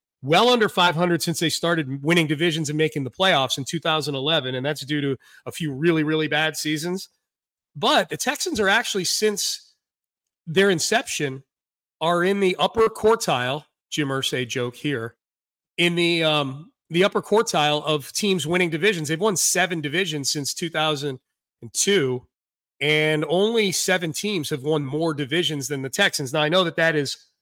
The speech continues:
faint praise. The Giants have only won three, as an example, but you'd rather be the Giants over that period 'cause they won two Super Bowls. Texans win seven divisions, Giants win three.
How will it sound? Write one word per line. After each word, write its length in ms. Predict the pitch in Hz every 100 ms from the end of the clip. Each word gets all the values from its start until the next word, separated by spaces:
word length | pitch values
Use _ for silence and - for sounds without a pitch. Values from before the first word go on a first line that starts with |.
| _ _ _
faint 280 | - 185 -
praise. 360 | 180 175 156
The 80 | 135
Giants 360 | 143 175 240 208
have 100 | 190
only 160 | 190 180
won 160 | 170
three, 360 | - 190 185 120
as 140 | 127
an 60 | 147
example, 580 | 131 156 160 - 104 - _ _ _ _
but 140 | 165 156
you'd 100 | 165
rather 240 | 185 190
be 80 | 175
the 80 | 165
Giants 440 | 160 196 214 -
over 160 | 156 151
that 160 | 151
period 220 | - 170 156
'cause 100 | 156
they 60 |
won 200 | 165 175
two 160 | - 180
Super 360 | - 202 165
Bowls. 440 | 127 107 98 - - _ _ _
Texans 360 | - 156 165 147
win 160 | 165
seven 300 | 156 160 151
divisions, 380 | 143 151 143 131
Giants 400 | 147 151 151 -
win 180 | 143 127
three. 400 | 160 170 143